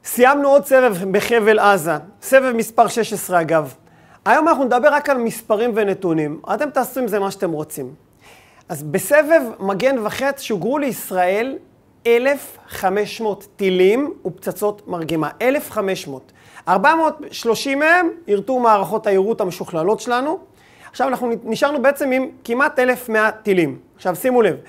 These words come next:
חמישית מהכמות המטורפת הזאת נפלה בתוך עזה. והיתר, שזה בערך שבע מאות שבעים, נפלו בישראל. תוצאה, הרוגה אחת,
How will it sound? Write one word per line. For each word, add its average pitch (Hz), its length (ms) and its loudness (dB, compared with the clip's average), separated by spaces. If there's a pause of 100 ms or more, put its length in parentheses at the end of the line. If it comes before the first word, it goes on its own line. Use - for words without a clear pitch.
(280)
חמישית 285 680 -2
מהכמות 311 500 0
המטורפת 247 880 2
הזאת 226 500 0
נפלה 262 440 -2 (220)
בתוך 302 440 4
עזה. 214 280 0 (600)
והיתר, 285 400 6
שזה 220 300 -2
בערך 220 300 -2
שבע 226 200 0
מאות 226 200 0
שבעים, 254 460 -2 (580)
נפלו 240 600 2
בישראל. 156 640 0 (880)
תוצאה, 214 720 4 (420)
הרוגה 180 440 4
אחת, 220 480 2